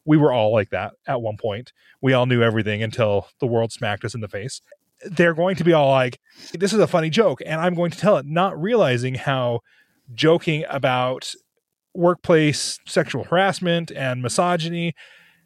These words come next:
it could be very triggering for people. Like, I'm kinda surprised that Taylor <laughs> actually made it all the way through without being like, "This is dumb."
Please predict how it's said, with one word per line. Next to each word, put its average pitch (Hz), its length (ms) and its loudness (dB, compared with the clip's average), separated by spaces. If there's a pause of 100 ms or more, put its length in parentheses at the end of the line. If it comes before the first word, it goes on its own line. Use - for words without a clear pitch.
(300)
it 160 80 -14
could 170 200 -2
be 170 120 0
very 226 260 2
triggering 175 540 0
for 110 140 -6
people. 98 280 -6
Like, 127 280 0 (340)
I'm 214 160 0
kinda 185 260 0
surprised 123 640 0
that 120 120 -4
Taylor 117 300 2
<laughs> 104 100 2
actually 120 300 -2
made 135 160 0
it 120 80 0
all 117 120 4
the 135 60 0
way 117 160 0
through 123 220 -2
without 123 280 0
being 131 180 -2
like, 113 340 -2 (280)
"This 123 180 0
is 139 160 -2
dumb." 98 400 -2